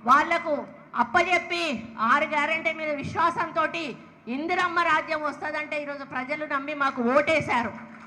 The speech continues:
రేపు కూడా కేంద్రంలో కూడా అవే ఆరు గ్యారంటీలను మన రాహుల్ గాంధీ గారు తెలంగాణ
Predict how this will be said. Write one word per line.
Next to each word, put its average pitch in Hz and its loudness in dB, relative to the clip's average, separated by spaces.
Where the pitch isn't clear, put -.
రేపు 339 2
కూడా 349 4
కేంద్రంలో 349 2
కూడా 330 6
అవే 349 6
ఆరు 349 8
గ్యారంటీలను 339 2
మన 311 4
రాహుల్ 320 4
గాంధీ 339 -2
గారు 320 2
తెలంగాణ 320 -2